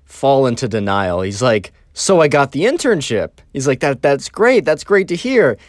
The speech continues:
And Mister Bank's like, "Josh, no, I mean, it, it's nothing against you personally. Like, trust me, like, I'm sure you're a smart kid, and it's, it's very cool that you're interested in this. It's just, we,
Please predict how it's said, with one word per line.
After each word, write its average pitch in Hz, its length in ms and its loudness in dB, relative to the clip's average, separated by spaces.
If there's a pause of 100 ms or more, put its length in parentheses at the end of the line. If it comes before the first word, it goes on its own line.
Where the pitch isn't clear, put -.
And 160 100 -8
Mister 180 180 0
Bank's 170 360 -2
like, 147 180 -2
"Josh, 147 520 0 (200)
no, 135 460 0
I 101 120 0
mean, 110 340 -4 (240)
it, 151 160 0
it's - 160 -6
nothing 165 300 -2
against 113 420 -4
you 107 120 -2
personally. 107 500 -4
Like, 78 200 -10
trust - 340 -2
me, 82 140 -8
like, 82 300 -8 (320)
I'm 117 120 -4
sure 143 200 0
you're 123 220 0
a - 20 -4
smart 117 360 -4
kid, 110 360 -2
and 107 160 -8
it's, 101 180 -10
it's 104 140 -8
very 127 280 2
cool 127 260 -4
that 110 100 0
you're 104 160 -2
interested 117 440 -4
in 90 120 -4
this. 85 260 -6
It's 110 140 -6
just, 131 240 -2 (260)
we, 123 180 -4